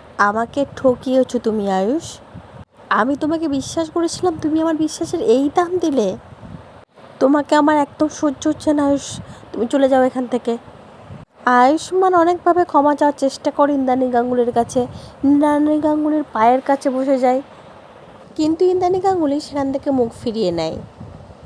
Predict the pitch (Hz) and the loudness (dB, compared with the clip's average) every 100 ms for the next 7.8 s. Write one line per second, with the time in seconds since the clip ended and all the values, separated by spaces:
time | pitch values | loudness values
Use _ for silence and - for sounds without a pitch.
0 | - - - 262 285 311 330 277 247 254 | -20 -20 -4 2 2 2 -2 -2 -8 -6
1 | 302 294 320 285 254 277 262 202 220 226 | -6 -2 -2 -2 -2 0 0 0 -2 -2
2 | 254 240 196 190 190 - 190 170 175 180 | -4 -2 -2 -4 -6 -8 -4 -2 0 -2
3 | - - 185 180 180 180 185 180 175 170 | -4 -8 -6 -4 -6 -6 -4 -4 -2 -2
4 | 165 170 170 170 175 180 190 - - - | -2 -4 -6 -6 -10 -12 -14 -20 -20 -20
5 | - - - - 233 262 359 392 381 392 | -18 -20 -20 -2 -2 0 0 0 0 0
6 | 403 403 381 339 330 - 339 349 359 359 | 0 2 2 2 0 -2 -2 0 -2 0
7 | 294 330 339 349 339 359 339 | 0 0 0 0 2 0 2